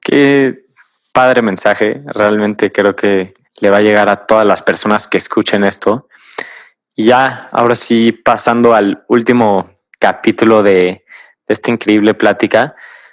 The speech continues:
¿hay algún libro, em, algún podcast, algún programa, lo que sea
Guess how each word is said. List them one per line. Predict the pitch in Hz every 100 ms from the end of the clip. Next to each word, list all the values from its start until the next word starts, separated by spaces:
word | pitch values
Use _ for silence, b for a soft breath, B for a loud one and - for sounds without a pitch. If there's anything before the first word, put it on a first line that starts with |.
| B _ -
¿hay | 135 147
algún | 151 135 143 143 131 - _
libro, | - 123 123 120 123 131 135 131 _ -
em, | 107 101 101
algún | 104 107 113
podcast, | 127 120 - 117 113 - - - _ _
algún | 110 104 104 110
programa, | 107 104 107 113 113 113 110 _ _ _ _ _ _
lo | - 104 101
que | 107
sea | - 120 120 123 -